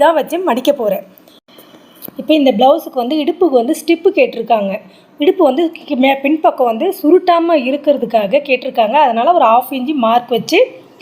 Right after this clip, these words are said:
கோடு போட்டுடலாம். நான் வந்து இதே கலரில் எக்ஸ்ட்ரா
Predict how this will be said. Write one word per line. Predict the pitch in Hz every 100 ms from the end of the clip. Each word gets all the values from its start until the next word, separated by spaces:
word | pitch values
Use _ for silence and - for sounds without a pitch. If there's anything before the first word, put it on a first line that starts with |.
| - - - -
கோடு | 277 285 285
போட்டுடலாம். | 214 208 190 226 415 - - - _ _
நான் | 294 311
வந்து | 320 302
இதே | 311 359
கலரில் | 311 262 269 330 294
எக்ஸ்ட்ரா | - -